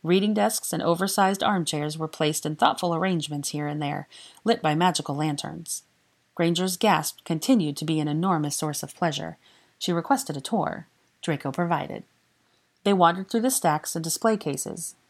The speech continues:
Granger queried Draco upon the classification system, on the Malfoy's acquisition philosophy, on their weeding plan. There was a soft light in her eyes. Draco was expounding, very interestingly and intelligently, he thought, on the principles that guided his acquisitions in weeding,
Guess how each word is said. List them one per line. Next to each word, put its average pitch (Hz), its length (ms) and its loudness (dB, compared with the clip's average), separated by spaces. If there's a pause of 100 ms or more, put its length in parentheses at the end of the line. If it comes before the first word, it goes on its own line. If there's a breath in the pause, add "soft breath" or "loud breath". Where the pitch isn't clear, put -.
Granger 202 300 0
queried 156 380 -2
Draco 202 500 -2
upon 165 300 0
the 151 80 -4
classification 156 760 -2
system, 139 420 -6 (400 loud breath)
on 175 140 4
the 175 60 4
Malfoy's 165 420 2
acquisition 160 520 0
philosophy, 143 680 -4 (220)
on 190 120 0
their 143 140 -2
weeding 156 340 0
plan. 139 380 -4 (760 soft breath)
There 175 100 2
was 160 120 2
a 160 60 -2
soft 185 360 0
light 202 220 4
in - 60 -8
her 143 180 -6
eyes. 147 500 -6 (380)
Draco 214 280 2
was 147 140 -2
expounding, 143 640 2
very 165 280 2
interestingly 143 760 -2
and 143 100 -2
intelligently, 135 720 0
he 196 140 0
thought, 131 360 2 (340 loud breath)
on 170 120 2
the 160 60 0
principles - 500 -2
that - 180 -4
guided 147 320 4
his 156 180 0
acquisitions 139 600 -2
in 139 140 -4
weeding, - 400 -2